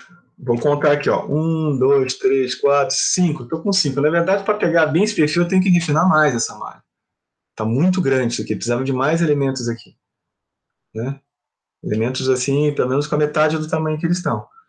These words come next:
A minha camada limite, não vou mergulhar muito, pode ser que é bem grande, eu consigo enxergar.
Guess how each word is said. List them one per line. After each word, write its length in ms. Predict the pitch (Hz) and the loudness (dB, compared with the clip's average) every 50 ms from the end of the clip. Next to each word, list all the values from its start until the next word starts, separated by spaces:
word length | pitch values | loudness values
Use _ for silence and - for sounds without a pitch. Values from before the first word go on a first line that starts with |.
| _ _ _ _ _ _ _ _ _ | _ _ _ _ _ _ _ _ _
A 60 | - 123 | -6 -2
minha 180 | 127 139 175 | -2 -2 -2
camada 380 | 165 180 175 180 180 180 175 160 | 0 0 2 2 2 2 2 2
limite, 440 | 147 147 156 175 214 226 185 - 139 | 2 2 2 2 2 0 0 0 0
não 220 | 139 165 208 220 | 0 2 0 2
vou 140 | 240 233 233 | 2 2 2
mergulhar 360 | 240 247 240 233 220 220 233 | 2 2 2 2 2 2 2
muito, 280 | 226 190 180 175 170 - | 2 2 2 2 0 -2
pode 160 | 131 120 120 | -4 -4 -4
ser 100 | 139 147 | -4 -4
que 80 | - | -4
é 40 | 170 | -2
bem 140 | 147 185 240 | -2 0 0
grande, 380 | 220 156 151 170 175 165 120 101 | 0 0 2 2 0 0 0 -4
eu 200 | 95 - 101 - | -8 -10 -12 -10
consigo 280 | - 120 - - 123 143 | -8 -6 -6 -4 -2 -2
enxergar. 600 | 160 170 - 240 208 170 147 143 135 123 123 - | -2 -2 -2 0 0 2 2 0 0 -2 -6 -12